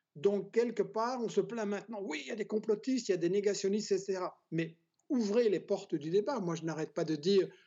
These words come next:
aux médias qui nous, euh, diabolisent, qui répandent, euh, toutes sortes, euh, d'idées sur nous et qui refusent le débat,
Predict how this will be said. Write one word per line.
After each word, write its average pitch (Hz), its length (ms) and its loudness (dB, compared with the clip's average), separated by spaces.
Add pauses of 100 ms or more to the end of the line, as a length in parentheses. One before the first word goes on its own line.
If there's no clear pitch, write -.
(240)
aux 151 80 -2
médias 170 460 2
qui 165 260 -4
nous, 160 320 2
euh, 147 380 0
diabolisent, 196 920 0 (380)
qui 175 140 2
répandent, 165 500 0
euh, 143 340 -4
toutes 165 120 -10
sortes, 160 340 -4
euh, 147 360 2
d'idées 147 280 0
sur 160 200 0
nous 220 120 4
et 175 80 6
qui 170 120 2
refusent 165 360 0
le 147 80 0
débat, 196 320 2